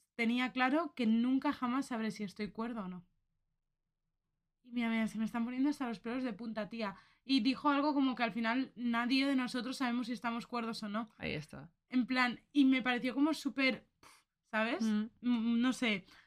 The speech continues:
Speaker 1: por favor, recomendado, eh, regalo de Navidades, autorregalo,
Speaker 2: Sí.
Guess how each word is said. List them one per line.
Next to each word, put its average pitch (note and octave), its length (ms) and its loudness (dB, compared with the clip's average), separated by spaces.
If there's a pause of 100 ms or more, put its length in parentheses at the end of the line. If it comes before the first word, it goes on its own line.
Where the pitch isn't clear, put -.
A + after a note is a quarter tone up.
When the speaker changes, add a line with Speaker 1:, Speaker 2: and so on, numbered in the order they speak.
(120)
Speaker 1:
por A#3+ 140 -4
favor, A#3 440 0
recomendado, A3 800 2
eh, A3+ 200 4
regalo A#3 300 2
de B3 100 0
Navidades, A3+ 600 0
autorregalo, G#3+ 720 -2
Speaker 2:
Sí. A3 120 0